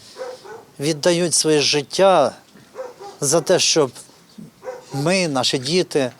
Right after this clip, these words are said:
наша країна жила в щасливому майбутньому. Але вони укріпляють нашу країну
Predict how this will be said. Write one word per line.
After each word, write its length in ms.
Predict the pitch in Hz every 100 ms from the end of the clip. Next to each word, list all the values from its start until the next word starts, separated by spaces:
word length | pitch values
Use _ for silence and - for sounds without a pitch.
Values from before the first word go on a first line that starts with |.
| - -
наша 240 | 160 147 147
країна 760 | 139 139 135 165 170 143 131 - - - _ - - - - - - - - -
жила 500 | 123 151 156 147 139
в 220 | - -
щасливому 680 | - - 135 156 151 147
майбутньому. 840 | 143 139 139 143 135 - 120 113 110 - - - -
Але 200 | 143 143
вони 520 | 147 156 165 190 185 135 - _ _ _ - -
укріпляють 1000 | 185 - 190 202 185 208 233 202 147 139
нашу 520 | 139 156 156 - 143
країну 800 | 127 139 147 156 190 214 147 113